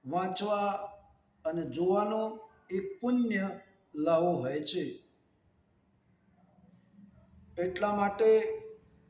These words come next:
ભગવાને મનુષ્યને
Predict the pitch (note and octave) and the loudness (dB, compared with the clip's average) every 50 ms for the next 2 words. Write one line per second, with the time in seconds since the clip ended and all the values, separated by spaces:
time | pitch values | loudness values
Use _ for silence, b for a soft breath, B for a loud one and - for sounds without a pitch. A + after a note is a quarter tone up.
0 | - - _ _ _ _ _ _ _ _ - D#3+ E3+ D#3+ E3+ F#3+ G3 G3 G3+ G#3 | -20 -20 _ _ _ _ _ _ _ _ -8 -8 -6 -4 0 0 2 2 2 2
1 | G#3+ G#3+ A3 A3+ A3+ A3 A3 - - - - _ _ _ _ - _ _ _ _ | 0 0 0 0 -2 -4 -6 -10 -12 -20 -20 _ _ _ _ -20 _ _ _ _
2 | _ _ _ _ _ - - E3 F3+ G3 G3+ A3 A#3 A3+ - - A#3 A#3 A#3 A#3 | _ _ _ _ _ -14 -6 -2 0 0 2 2 2 2 2 2 2 2 4 4
3 | A#3+ A#3+ A#3+ A#3+ A#3 A#3 A#3 | 2 2 2 0 -2 -6 -10